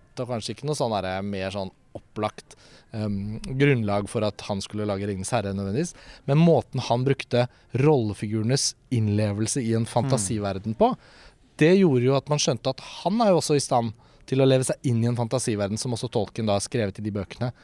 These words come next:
Speaker 1: som er mye viktigere enn at han har vist at han har kunnet laget filmer på et så og så stort
Speaker 2: Ja.
Speaker 1: budsjett og sånn.
Speaker 2: Ja.
Speaker 1: Og så vet vi jo historien at det gikk veldig bra, og
Speaker 2: Ja,
Speaker 1: Ringenes Herre og
Speaker 2: det,
Speaker 1: sånn.
Speaker 2: ja.
Speaker 1: Men, eh, ja, ja, jeg tenker også litt på hvordan dere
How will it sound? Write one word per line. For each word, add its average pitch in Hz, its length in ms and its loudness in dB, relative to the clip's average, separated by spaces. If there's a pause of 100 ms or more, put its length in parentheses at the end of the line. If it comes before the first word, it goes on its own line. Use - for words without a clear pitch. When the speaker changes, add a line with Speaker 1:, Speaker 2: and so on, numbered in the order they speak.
(320)
Speaker 1:
som - 200 2
er 143 80 6
mye 160 200 6
viktigere 131 420 0
enn 120 200 -2
at - 100 -6
han 127 240 0
har 131 140 0
vist 117 200 -4
at 113 120 -6
han 113 160 -2
har - 20 -6
kunnet 120 260 -6
laget 101 300 -2
filmer 101 320 -6
på 107 120 -2
et 101 40 -4
så 101 160 -6
og 95 60 -4
så 104 100 -8
stort 131 140 0
Speaker 2:
Ja. 165 80 0
Speaker 1:
budsjett - 340 -8
og 87 60 -16
sånn. 101 160 -12
Speaker 2:
Ja. 117 180 0
Speaker 1:
Og 156 80 2
så 151 220 6
vet 123 160 2
vi 123 80 0
jo 120 40 4
historien 104 380 0
at 98 80 -4
det 101 160 -2
gikk - 100 -6
veldig 98 120 -2
bra, 107 160 2
og 104 80 6
Speaker 2:
Ja, 170 100 6
Speaker 1:
Ringenes 117 240 4
Herre 123 120 6
og 127 40 6
Speaker 2:
det, - 20 4
Speaker 1:
sånn. 170 100 6
Speaker 2:
ja. 117 160 0 (280)
Speaker 1:
Men, 170 200 6
eh, 170 220 6
ja, 170 180 6
ja, 185 160 4 (100)
jeg - 40 -2
tenker 185 280 2
også 180 200 4
litt 165 200 2
på 170 100 4
hvordan 151 260 6
dere 131 380 6